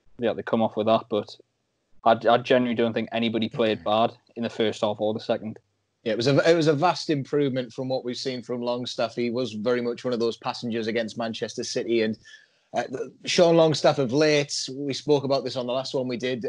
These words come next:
Speaker 2: um, since the injury, just hasn't looked the same player. Today, we, we saw a bit of that and, you know, sod's law that he gets injured once again. We hope that it's not a long-term thing. Um, but Doug, to go back to you, you're, you're our Gale correspondent right now.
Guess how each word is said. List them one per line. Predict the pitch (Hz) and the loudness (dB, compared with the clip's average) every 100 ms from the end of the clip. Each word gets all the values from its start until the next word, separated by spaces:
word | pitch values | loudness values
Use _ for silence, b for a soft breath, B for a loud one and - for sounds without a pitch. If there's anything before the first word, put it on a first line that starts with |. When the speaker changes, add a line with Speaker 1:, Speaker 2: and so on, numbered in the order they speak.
| 113 | -2
Speaker 2:
um, | 123 123 120 | 0 0 -4
since | 120 151 135 | -6 -6 -4
the | - 131 | -2 -2
injury, | 143 123 120 | 0 -2 -2
just | 113 123 | -4 -6
hasn't | 143 135 139 | -6 -6 -4
looked | 131 127 | -6 -4
the | |
same | 117 123 120 | -4 -2 -2
player. | 110 143 135 120 | -2 0 2 0
Today, | 120 110 165 165 | -2 0 4 4
we, | 143 139 | 2 0
we | 127 | -2
saw | 131 165 139 | -4 0 2
a | |
bit | 156 156 | 2 0
of | 143 | 0
that | 147 139 | 0 0
and, | 123 123 110 _ _ | -4 -8 -10 _ _
you | 127 | -8
know, | 113 107 B B B B B | -6 -8 B B B B B
sod's | - 143 110 | 2 2 4
law | 135 131 | 4 6
that | 127 120 | 4 0
he | |
gets | 120 135 - | -4 -4 -4
injured | 131 120 | -6 -4
once | 120 127 123 | -6 -6 -6
again. | 131 135 123 | -6 -4 -4
We | 120 | -4
hope | 127 131 | -4 -6
that | 120 | -6
it's | 120 - | -6 -6
not | 127 | -4
a | 113 | -2
long-term | 120 120 117 135 131 127 | 0 0 -2 -2 -2 -2
thing. | - 107 107 117 | -4 -2 -2 -4
Um, | 127 127 127 131 131 123 | -2 0 0 -2 -6 -6
but | - 139 131 147 123 | 0 0 0 -8 0
Doug, | 160 165 139 | 4 4 2
to | 135 | 2
go | 147 | 2
back | 135 147 | 4 0
to | - 139 | -2 -2
you, | 143 | 2
you're, | 143 135 | 2 0
you're | 139 143 | 0 2
our | 139 | 2
Gale | 123 156 156 | 2 2 2
correspondent | 143 135 127 - 160 160 127 | 0 -4 -4 -4 -4 -2 -4
right | 127 131 120 | -4 -4 -4
now. | 143 135 | -4 -2